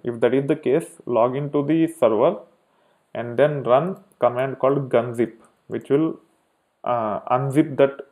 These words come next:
uh, compressed file, and then you will see a I S O file like this. Okay, you have to make sure you execute this step. Okay,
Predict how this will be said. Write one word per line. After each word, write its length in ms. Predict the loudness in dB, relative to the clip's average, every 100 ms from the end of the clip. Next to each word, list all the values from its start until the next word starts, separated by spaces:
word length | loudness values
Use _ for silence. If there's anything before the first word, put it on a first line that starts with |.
| -4
uh, 200 | -2 -2
compressed 580 | -2 -2 2 2 0 0
file, 320 | 4 4 2 -14 _ _ _ _ -8
and 240 | -8 2
then 420 | 4 4 2 -8 -14 _ _ -6
you 140 | -2
will 120 | -2
see 240 | -2 -4 -2
a 180 | -4 -2
I 140 | 0
S 160 | 0 0
O 80 | -2
file 180 | 0 0
like 240 | 0 -2
this. 280 | -6 -8 -12 _ _ _
Okay, 220 | -10 -4 -2
you 80 |
have 160 | 0 -2
to 80 | -4
make 220 | -6 -4
sure 300 | 0 0 0 -14 -10
you 180 | -4 -4
execute 420 | -6 -4 -4 -4
this 140 | -10
step. 300 | -8 -10 -10 _ _ _ _ _ _ _ _ _ _ _ _ _
Okay, 220 | -2 0